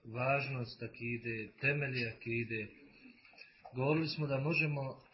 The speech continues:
taj nekakav razvoj ili periode posmatrati u više nekakvih perioda, ali tako ili nije? Pa je bio prvi i drugi i o trećem smo govorili prošli put.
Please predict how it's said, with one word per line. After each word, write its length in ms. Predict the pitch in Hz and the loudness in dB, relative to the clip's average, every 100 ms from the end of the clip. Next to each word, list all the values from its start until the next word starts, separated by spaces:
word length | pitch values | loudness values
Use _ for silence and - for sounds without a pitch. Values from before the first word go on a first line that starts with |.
| - - - _ _ | -16 -14 -14 _ _
taj 120 | - 120 | 0 0
nekakav 480 | 117 151 151 131 | 2 0 0 -2
razvoj 600 | 120 127 147 147 143 139 | 2 4 4 2 0 -4
ili 340 | 131 117 117 120 | -2 -2 -4 -2
periode 400 | 147 147 131 123 | 0 0 -2 -6
posmatrati 680 | 117 117 120 131 147 127 131 | -6 -6 -2 -2 -2 -6 -2
u 40 | |
više 260 | 147 147 127 | 0 0 0
nekakvih 480 | 113 123 123 120 - | -2 -4 -4 -6 -4
perioda, 360 | 131 117 107 104 | -2 0 0 -4
ali 100 | 104 | 0
tako 280 | 139 139 113 | 0 0 -2
ili 100 | 107 | -2
nije? 220 | 107 98 _ _ _ - - - - - - - | -4 -6 _ _ _ -20 -20 -20 -20 -20 -20 -2
Pa 80 | 127 | 2
je 80 | 120 | 2
bio 220 | 139 131 | 2 0
prvi 360 | - 156 147 127 | 0 0 0 0
i 40 | |
drugi 420 | 113 139 151 151 151 | 0 0 2 2 2
i 80 | 131 | 2
o 60 | |
trećem 460 | 127 135 160 147 127 | 0 2 2 2 0
smo 200 | - 127 | 0 0
govorili 460 | 120 120 131 127 120 | 2 2 2 0 0
prošli 440 | 123 123 123 110 | 2 2 0 -2
put. 220 | 107 98 | -2 -6